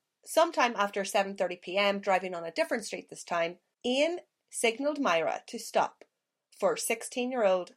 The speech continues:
Pauline Reed, a schoolmate of Myra's sister Maureen. Sixteen-year-old Pauline was on her way to a dance, wearing a lovely pink and gold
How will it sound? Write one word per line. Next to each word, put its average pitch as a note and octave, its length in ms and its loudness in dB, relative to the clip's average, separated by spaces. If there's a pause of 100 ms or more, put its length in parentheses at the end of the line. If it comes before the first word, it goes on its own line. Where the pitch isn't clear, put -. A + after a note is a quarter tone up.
(140)
Pauline D#3+ 480 0
Reed, E3 380 -8 (380)
a A3+ 80 -2
schoolmate D4 600 0
of A#3 160 -4
Myra's B3 380 0
sister F#3 360 0
Maureen. E3+ 520 0 (340)
Sixteen-year-old C#4+ 880 4
Pauline A3 440 2
was A#3+ 120 -8
on C4+ 120 -2
her C4+ 120 -4
way D#3 260 -2
to D3 100 -10
a A#2+ 80 -6
dance, - 500 -2 (220)
wearing A3 280 4
a A3+ 60 4
lovely A3+ 640 4
pink C#3+ 340 -4
and F3 160 -8
gold D#3 360 -2